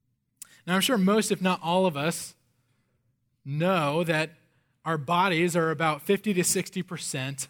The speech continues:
water, which is why our body craves it so much. We rely on it to continue existing. Just a couple of days ago, I had gotten up in the morning and I was getting ready to kind of work on my sermon a little bit, and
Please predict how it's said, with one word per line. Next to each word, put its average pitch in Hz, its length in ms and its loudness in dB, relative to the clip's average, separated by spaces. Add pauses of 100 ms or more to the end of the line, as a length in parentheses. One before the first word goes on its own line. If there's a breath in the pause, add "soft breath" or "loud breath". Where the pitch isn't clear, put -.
(120)
water, 156 380 -2 (880)
which 170 180 0
is 175 100 -2
why 180 200 0
our 190 80 2
body 185 280 2
craves 233 500 0
it 202 120 -6
so 165 220 -2
much. - 480 -14 (360 soft breath)
We 190 140 2
rely 202 480 4
on 185 220 0
it 165 240 -2
to 190 100 0
continue 208 500 2
existing. 185 720 -2 (1300)
Just 175 160 -2
a 214 60 0
couple 196 300 0
of 160 80 -4
days 185 200 2
ago, 185 160 -2
I 180 120 2
had 170 100 -2
gotten 180 220 -2
up 175 160 -2
in 175 60 0
the 165 60 0
morning 180 460 0
and 160 100 -2
I 156 120 -2
was 147 180 -2
getting 175 260 -2
ready 170 200 0
to 170 80 -6
kind 170 200 -2
of 151 80 -4
work 165 200 -6
on 175 100 -4
my 156 120 -6
sermon 175 280 -6
a 170 60 -4
little 165 180 -2
bit, 165 320 -2
and 135 140 -8